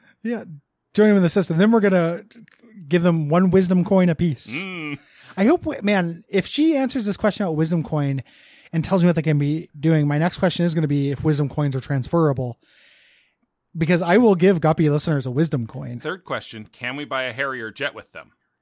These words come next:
Speaker 1: I, why, I did ask what we can use them for.
Speaker 2: I know, but, like,
Speaker 1: So that was part of
Speaker 2: specifically
Speaker 1: the first
Speaker 2: whether they have a
Speaker 1: question.
Speaker 2: Harrier jet.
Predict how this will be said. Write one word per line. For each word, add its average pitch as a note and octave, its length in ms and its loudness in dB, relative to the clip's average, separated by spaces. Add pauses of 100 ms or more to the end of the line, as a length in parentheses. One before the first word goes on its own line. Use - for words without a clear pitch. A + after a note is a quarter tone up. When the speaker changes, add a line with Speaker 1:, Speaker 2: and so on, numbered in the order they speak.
(920)
Speaker 1:
I, E3 400 -2
why, D#3+ 340 -2
I E3 120 -2
did G3 120 0
ask F3 200 0
what E3+ 120 0
we C#3+ 100 -4
can C3 100 -10
use C#3 200 -2
them C#3+ 140 -12
for. - 360 -20
Speaker 2:
I G#3+ 80 4
know, E3 180 0
but, C3+ 160 -6
like, B2+ 240 -4
Speaker 1:
So - 140 -4
that D#3 160 4
was D3+ 100 0
part D#3 160 2
of D#3+ 60 0
Speaker 2:
specifically D3+ 40 0
Speaker 1:
the C#3 40 -4
first C#3 180 0
Speaker 2:
whether C3+ 120 -6
they C3 60 -4
have B2+ 100 -4
a - 20 -6
Speaker 1:
question. B2 120 -8
Speaker 2:
Harrier A2 340 -6
jet. F2+ 320 -14